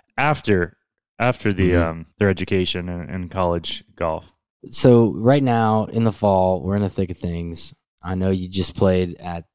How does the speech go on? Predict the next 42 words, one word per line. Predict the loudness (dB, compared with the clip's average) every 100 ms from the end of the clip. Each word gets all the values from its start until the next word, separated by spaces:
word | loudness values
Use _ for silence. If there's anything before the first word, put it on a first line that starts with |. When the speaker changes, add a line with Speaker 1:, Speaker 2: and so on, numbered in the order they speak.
| -16
Speaker 3:
um, | -12 -8 -8 -10 -14 _ _ _
the | -4
Gopher | 4 4 4 0
Invitational, | 0 0 2 0 -2
Speaker 2:
Yep. | -8
Speaker 3:
finished | -8 -8 -4
fourteenth | -4 -2 -6 -8 -10 -6
there. | 0 2 2 -2 _ 0
Speaker 2:
Thirteenth. | 2 4 2 0 -4
Speaker 3:
Thirteenth, | 2 2 4 0 0
sorry. | 2 4 2 -2 _
Speaker 2:
<laughs> | _
We | -2
beat, | 2 4
we | 6
beat | 6
Speaker 3:
Thirteenth, | 4 4
Speaker 2:
one | 2 0
Speaker 3:
yeah. |
Speaker 2:
team. | -2 -4 -6 _ _ _ _ -20 _ -2
Speaker 3:
Uh, | 2 4 2
Speaker 2:
<laughs> | 0 -6 -10 -16 -10
Thanks | 0 2
for | 2
bringing | 0 2 2
that | 2
up. | 0 -2
Speaker 3:
Sorry. | -2 0 0 -2 -16
<laughs> | -12 0
No, | 2 2
Speaker 2:
<laughs> | 0
I'm | 2
Speaker 3:
I, | 2 4 2
I |
Speaker 2:
kidding. | 2 2 4
Speaker 3:
went, | 2 2 0
Speaker 2:
I'm | 0
kidding. | 2
Speaker 3:
but | 4
I'm, | 4
I | 4 6
was, | 6 6